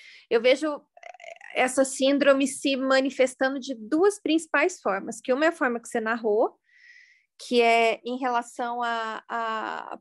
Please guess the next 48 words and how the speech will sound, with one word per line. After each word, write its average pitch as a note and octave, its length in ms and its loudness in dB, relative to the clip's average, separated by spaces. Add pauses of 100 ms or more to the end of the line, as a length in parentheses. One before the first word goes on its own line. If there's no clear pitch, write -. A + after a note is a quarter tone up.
acho C4 220 -2
que - 100 -20
principalmente D4+ 580 -2
a D4 40 2
trabalho, A3 640 -2
né? B3 180 -2
"Não, A#3 240 -4
peraí, A#3+ 440 -2
será B3 260 -2
que - 80 -18
isso - 120 -6
aqui B3 220 -6
que B3 100 -2
eu A#3 40 0
fiz B3 260 -8
ficou B3 220 2
bem A#3 200 2
feito A3 360 -2
mesmo? B3 600 0 (260)
Ou B3+ 140 4
será B3+ 300 2
que C4 120 0
é - 20 2
porque B3+ 200 -2
esse B3 160 -4 (360)
resto B3+ 480 0
do - 60 -20
pessoal B3 320 0
aqui A#3+ 180 -10
que C4+ 100 -4
é B3 40 2
muito A#3+ 260 -6
ruim, C#4+ 560 4
então B3 220 0
qualquer B3 280 0
coisa A#3 240 -2
que A3+ 100 -2
eu A#3 40 0
faço A3+ 280 -4
parece A3+ 260 -4
que - 80 -4
é A3 40 -2
muito A3 240 -14
boa", B3 540 4 (220)
né? A3 180 0
Tem C4 360 -4
isso B3 180 -10
também. F#3+ 400 -6